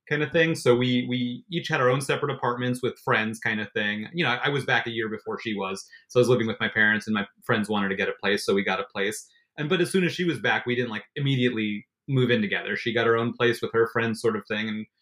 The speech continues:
we were in the same town, uh, around here, and we just kinda, yeah, kept dating and wanted to make sure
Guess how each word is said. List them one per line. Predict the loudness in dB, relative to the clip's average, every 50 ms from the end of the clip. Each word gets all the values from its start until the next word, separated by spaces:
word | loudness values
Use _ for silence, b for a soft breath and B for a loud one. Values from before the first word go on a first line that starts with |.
| _ _
we | 2 2
were | 2
in | 2
the | 0
same | -2 -2 -2 -2 -2
town, | -2 -2 -2 -2 -2 -6 -8 -12 _ _ _ _ -8
uh, | -8 -8 -6
around | -6 -6 -6 -6 -6 -6
here, | -6 -6 -6 -6
and | -6 -8 -8
we | -6 -6
just | -8 -6 -4
kinda, | -4 -2 0
yeah, | 2 0 0
kept | 0 -2 -4 -4 0
dating | 0 0 2 2 0 -2
and | -4 -4 -2
wanted | -2 0
to | 0 0
make | 0 -2 -2
sure | 0 2 4 4 4 2